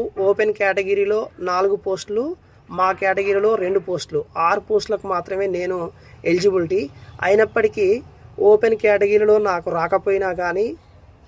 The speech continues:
మా కేటగిరీలో ఉన్న రెండు పోస్టులలో ఒక పోస్ట్ నాకు వచ్చినా సరిపోతుంది అన్న ఆలోచనతో చదువుకుంటూ ముందుకు వెళ్ళాను. చివరికి విజయం సాధించడం జరిగింది.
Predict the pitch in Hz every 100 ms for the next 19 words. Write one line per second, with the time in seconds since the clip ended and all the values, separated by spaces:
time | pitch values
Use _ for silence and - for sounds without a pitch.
0 | - - - - - - - - 190 180
1 | 208 208 196 208 214 214 214 208 202 185
2 | 190 208 208 196 - 196 190 233 - -
3 | 180 214 226 214 208 196 190 185 196 196
4 | 185 180 190 185 175 175 180 - - -
5 | - - 170 180 175 165 202 190 196 170
6 | 202 262 - _ _ - - - - -
7 | - - - - - - 175 202 208 202
8 | 214 185 190 190 196 185 170 180 311 -
9 | - - _ - 190 190 180 190 180 -
10 | - - 170 185 190 185 175 175 175 175
11 | 160 160 170 170 226